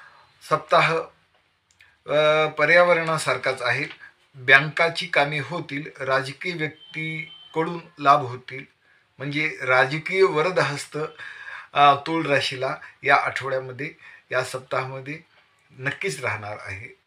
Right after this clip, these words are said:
आणि तरुणांना नोकरीत मुलाखतीत फलदायक होणारा कालखंड आहे. तरुणांना सुद्धा नोकरीची अपेक्षा असेल तर प्रयत्न करायला काय हरकत नाही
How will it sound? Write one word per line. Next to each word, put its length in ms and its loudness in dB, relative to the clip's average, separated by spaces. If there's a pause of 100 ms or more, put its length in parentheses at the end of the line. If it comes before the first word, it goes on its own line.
(640)
आणि 280 -4
तरुणांना 960 -4
नोकरीत 460 -8
मुलाखतीत 640 -4
फलदायक 380 0 (480)
होणारा 520 -4
कालखंड 600 -6
आहे. 240 -6 (360)
तरुणांना 420 -6
सुद्धा 400 -6 (320)
नोकरीची 580 -6
अपेक्षा 520 -4
असेल 360 -10 (440)
तर 200 0 (920)
प्रयत्न 280 0
करायला 320 2
काय 140 2
हरकत 420 2
नाही 200 -8